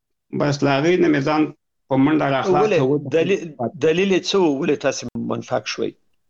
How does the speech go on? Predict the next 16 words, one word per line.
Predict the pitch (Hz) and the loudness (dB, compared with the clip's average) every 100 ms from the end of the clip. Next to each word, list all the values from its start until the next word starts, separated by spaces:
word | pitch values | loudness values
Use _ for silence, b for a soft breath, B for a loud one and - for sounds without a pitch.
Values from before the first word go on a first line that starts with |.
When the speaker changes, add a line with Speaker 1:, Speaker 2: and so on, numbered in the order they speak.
| _ _ - | _ _ 0
Speaker 1:
زه | 202 | 0
خو | 196 | 2
اصلاً | 214 202 190 | 0 2 0
خبر | 170 175 208 | 0 0 0
هم | 190 | 2
نه | 202 | 2
وم | 202 190 | 2 2
چې | 180 156 | 0 0
زه | 165 | 0
منفق | 165 147 143 | 0 0 -2
شوی | - 190 | -2 0
یم. | 175 156 | 2 0
زه | 156 | -2
سبا | - 143 165 | -4 0 0
یې | 170 185 151 - | 0 0 -2 0
تلمه | 170 170 147 139 127 | 0 0 2 0 -2